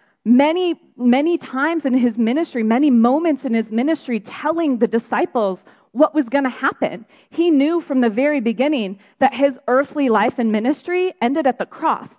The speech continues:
So he wasn't caught off guard by what was about to happen. So where was the agony com-, coming from? It wasn't only the physical pain that he was going to experience, although I'm sure that that was part of it.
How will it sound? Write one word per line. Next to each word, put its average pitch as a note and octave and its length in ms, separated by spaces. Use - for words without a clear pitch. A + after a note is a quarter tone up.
So C#4+ 80
he D4 140
wasn't G#4+ 260
caught G#3 280
off F#3+ 220
guard F#3 460
by A#3 120
what G3 180
was G#3 120
about F3 280
to G3+ 100
happen. G#3 520
So D#4+ 60
where D#4 320
was G4+ 160
the G3+ 180
agony A#3+ 360
com-, G#3+ 460
coming A#3+ 300
from? G3+ 180
It F#3+ 80
wasn't F4+ 280
only E4 340
the G#3 160
physical D4 440
pain G3 580
that A#3+ 100
he B3+ 140
was A3 140
going A#3 280
to A#3 120
experience, A#3+ 600
although A#3 260
I'm A3 120
sure D4+ 380
that B3+ 180
that G#3+ 160
was G#3 140
part E4+ 320
of G3+ 80
it. F3+ 200